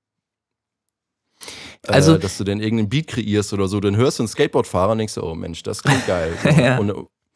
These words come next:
Speaker 1: so, und dann baust du das halt auf. So. Und so
Speaker 2: Ja.
Speaker 1: ist es auch passiert. Ach ja, ein, ein Instrument noch, äh, die Trompete von B B C Discovery. Auch
Speaker 2: Ach,
Speaker 1: immer
Speaker 2: das war
Speaker 1: noch
Speaker 2: ja auch
Speaker 1: free, wenn man
Speaker 2: kostenlos.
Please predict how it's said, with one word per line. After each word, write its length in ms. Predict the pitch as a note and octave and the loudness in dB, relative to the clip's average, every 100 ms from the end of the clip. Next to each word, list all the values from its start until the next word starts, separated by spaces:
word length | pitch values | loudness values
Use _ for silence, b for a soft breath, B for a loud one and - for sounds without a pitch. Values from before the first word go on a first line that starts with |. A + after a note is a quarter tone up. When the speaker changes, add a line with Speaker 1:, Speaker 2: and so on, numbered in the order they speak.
| _ _ | _ _
Speaker 1:
so, 200 | - A#2 | 0 2
und 100 | A#2+ | 4
dann 160 | A2 G2+ | 2 2
baust 320 | G2+ A#2+ - | 0 0 -2
du 60 | A2+ | -4
das 200 | A2+ A#2 | -4 -4
halt 140 | G#2+ | -6
auf. 380 | - - F2+ - | -4 -4 -4 -8
So. 160 | - | -16
Und 260 | E2+ E2 E2+ | -14 -12 -4
so 60 | B2+ | -2
Speaker 2:
Ja. 100 | C3 | -2
Speaker 1:
ist 100 | G#2+ | -4
es 100 | G2 | -8
auch 140 | G#2 | -8
passiert. 360 | G#2+ - A2+ F2 _ _ _ _ _ _ _ | -8 -10 -8 -10 _ _ _ _ _ _ _
Ach 80 | B2+ | 2
ja, 280 | D#3 C#3+ - _ _ - | 4 4 0 _ _ 0
ein, 480 | B2 C#3 C#3+ C#3 C3 | 2 2 2 0 -2
ein 200 | B2+ C3 | -2 -2
Instrument 400 | C3 A#2+ B2 C3 | -2 0 0 2
noch, 320 | C3 C#3 - G#2+ | 0 -2 -8 -6
äh, 180 | A2 | -6
die 140 | G#2 A2 | -4 -6
Trompete 720 | - G#2 B2 C3 D3+ E3 E3 | -4 -2 -2 -2 -2 -2 -4
von 840 | - - G#2 A#2 B2 B2 B2 B2 G#2+ | -8 0 2 2 2 2 2 0 2
B 160 | A#2+ | 2
B 100 | A2+ | 2
C 500 | G#2+ - B2 F3 A3 - _ _ _ _ - | -4 -4 -2 -2 -6 -10 _ _ _ _ -14
Discovery. 680 | F#2+ - A2+ C3+ C#3+ F3 G#3+ _ _ _ _ _ _ _ _ _ _ _ - | -10 -4 -2 -2 -2 -4 -8 _ _ _ _ _ _ _ _ _ _ _ 0
Auch 140 | G#2+ | 2
Speaker 2:
Ach, 60 | D#3+ | 4
Speaker 1:
immer 80 | B2+ | 4
Speaker 2:
das 180 | C#3 | 6
war 80 | D#3 | 6
Speaker 1:
noch 60 | E3+ | 6
Speaker 2:
ja 100 | D#3+ | 6
auch 60 | B2+ | 6
Speaker 1:
free, 80 | |
wenn 60 | C3 | 6
man 100 | B2 | 4
Speaker 2:
kostenlos. 600 | A2+ A#2 A#2 G#2+ A2 - | 4 0 2 2 0 -8